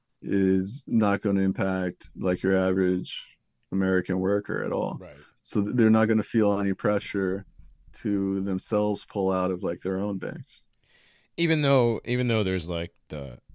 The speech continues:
Speaker 2: astroturfed, uh, boomer tard, "Get your money out of the bank now." Well, you've seen that. What is it? The Virgin, uh, the, uh, the Virgin withdrawer and the Chad depositor.
Speaker 1: <laughs> That was a meme I made and posted on my channel.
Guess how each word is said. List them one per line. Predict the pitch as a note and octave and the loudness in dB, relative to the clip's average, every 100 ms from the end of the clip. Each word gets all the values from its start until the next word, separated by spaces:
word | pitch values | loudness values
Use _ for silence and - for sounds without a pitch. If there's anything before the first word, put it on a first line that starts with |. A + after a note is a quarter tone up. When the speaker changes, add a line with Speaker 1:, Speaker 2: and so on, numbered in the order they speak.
| - _ - | -20 _ -6
Speaker 2:
astroturfed, | F2 - E2+ - E2 D#2+ - - _ | -6 -6 -8 -6 -4 -6 -8 -20 _
uh, | D#2+ C#2 C2 - - | -8 -8 -8 -12 -14
boomer | G2 G2 A#2 A2+ G2+ F#2 | -14 -6 -4 -2 -4 -4
tard, | A2+ F#2+ F2 E2+ - - - _ _ _ | -2 -2 -2 -6 -14 -20 -20 _ _ _
"Get | - - - | -2 0 2
your | A3 | 0
money | G#3+ G#3 G3+ | 0 0 2
out | F#3+ | 2
of | F3 | 0
the | |
bank | E3+ F3+ F3+ | 0 0 0
now." | D3+ F#3 F3+ D#3+ | 0 2 2 2
Well, | B2+ A#2+ | 0 0
you've | C3+ | 0
seen | - A#2+ | 2 2
that. | G#2 | 4
What | A#2 | 6
is | A2 | 6
it? | |
The | F#2 | 4
Virgin, | E2+ G#2 G#2 A2+ A2 F#2+ | 4 4 6 6 6 4
uh, | C#2 E2+ D#2+ D2+ - - - _ _ - _ _ - - | 0 -2 -2 -4 -8 -20 -20 _ _ -20 _ _ -20 -20
the, | F#2 F#2 | -14 -12
uh, | G2+ | -10
the | G#2 G#2+ | -10 -10
Virgin | B2 C3 B2 | -8 -6 -4
withdrawer | A#2+ - G#2+ A2 A2 | -6 -4 0 2 2
and | G2+ | 0
the | |
Chad | F2+ A2 G#2 G#2 | 0 0 0 0
depositor. | G#2 G2+ G#2 G2+ G#2+ - | 0 0 0 0 -2 -4
Speaker 1:
<laughs> | _ - - _ _ _ _ _ - _ - - _ C#3+ - _ D3+ C#3+ | _ -20 -20 _ _ _ _ _ -20 _ -20 -20 _ -12 -12 _ 4 6
That | E3+ C3+ C3+ | 6 8 8
was | C3+ C3+ C3 | 8 8 6
a | C3 | 6
meme | B2 A#2 | 8 6
I | G#2 | 6
made | G#2+ G#2 | 4 2
and | G#2 | 2
posted | A2 G#2+ - G#2+ | -2 -4 -4 -8
on | G#2 | -4
my | G2 | -4
channel. | F#2+ G#2 G#2+ | -4 -4 -4